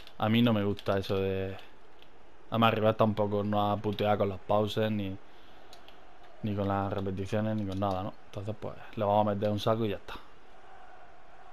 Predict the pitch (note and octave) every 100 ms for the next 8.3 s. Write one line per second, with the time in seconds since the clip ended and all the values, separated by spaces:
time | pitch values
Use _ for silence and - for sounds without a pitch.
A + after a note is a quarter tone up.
0 | - - - - - - - - - -
1 | - - - - - - - - - -
2 | - - - - - - - - - -
3 | - - - - G2+ F#2+ E2+ G2+ F#2 A2
4 | - - - - - - - - - -
5 | - - - - - - - - A2+ A#2
6 | C3+ C3 C#3+ A#2 G#2+ G2 - C3+ G#2+ -
7 | G#2 G2 G2+ G#2+ A2 A2 A2+ - G#2+ A2
8 | F#2 G2+